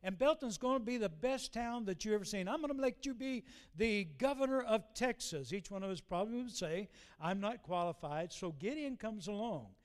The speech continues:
and here's what he said. Everyone in this room, when God asks you to do something big, finds every excuse in the world why not to do it. Here's his. And Gideon said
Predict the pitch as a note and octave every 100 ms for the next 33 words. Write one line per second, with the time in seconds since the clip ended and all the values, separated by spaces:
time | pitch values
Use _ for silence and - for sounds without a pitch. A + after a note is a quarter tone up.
0 | - - C#3+ D3+ F#3 D3 F3+ G3+ - G#3+
1 | D#3 G#2 - - - - G3 A#3+ C4+ C4+
2 | C4+ B3+ B3+ - A#3 D#3+ C3 D3 E3+ F3+
3 | G3 G3 G3 - F#3 F#3+ F#3 G#3+ G3+ F#3+
4 | E3+ F#3 A3+ A3+ - - _ - F3 E3+
5 | - F#3+ A3+ A#3 B3+ - - G#3+ G#3+ -
6 | A3 A3+ F#3+ E3+ D#3 E3 - - _ -
7 | D3+ F#3+ F#3+ F3+ F3+ E3+ E3 C#3+ A#2+ C3
8 | F#3 - E3 A2+ F#2+ - _ _ _ _
9 | - - F3 F#3 D#4 A#3+ F#3+ - B3+ B3+
10 | C#3 G2+